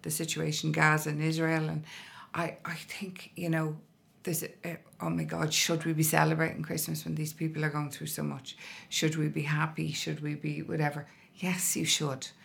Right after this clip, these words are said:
because everyone has to live their own life. And if those people were not in that situation, they'd be celebrating Christmas with their family and friends and living their life. And we're given one life to live. That's the way I look at it.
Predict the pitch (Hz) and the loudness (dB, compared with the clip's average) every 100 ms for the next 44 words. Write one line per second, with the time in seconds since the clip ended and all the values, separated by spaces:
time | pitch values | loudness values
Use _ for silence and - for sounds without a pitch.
0 | - - - 156 - 165 160 - - 180 | -20 -20 -12 -6 2 2 2 0 2 4
1 | 190 175 165 151 156 - 160 160 156 165 | 4 4 2 4 2 2 4 4 2 2
2 | 156 160 147 156 180 - - - - 170 | 4 6 6 2 0 -6 -18 -20 -6 0
3 | 170 165 180 170 - 170 175 165 165 160 | 0 2 0 0 -4 -4 0 2 4 8
4 | 165 175 - 180 139 139 151 151 160 156 | 10 8 6 0 -2 -4 -6 -4 0 2
5 | 156 170 160 165 160 156 147 147 147 151 | 2 2 2 2 2 0 0 0 -2 -4
6 | 156 160 - 156 156 156 147 - 147 151 | -6 -4 -4 -4 -4 -4 -4 -2 -2 0
7 | 151 156 - 185 226 - - - - 165 | -2 -2 -2 -2 -4 -6 -14 -16 0 6
8 | 160 165 165 156 151 151 185 180 160 160 | 6 6 4 4 2 2 0 0 2 4
9 | 165 165 156 156 170 151 135 - - - | 4 4 4 6 6 4 2 0 -6 -6
10 | - - 156 - - 151 151 147 156 - | -8 -8 -10 -8 -2 0 2 2 0 -2
11 | 220 | -6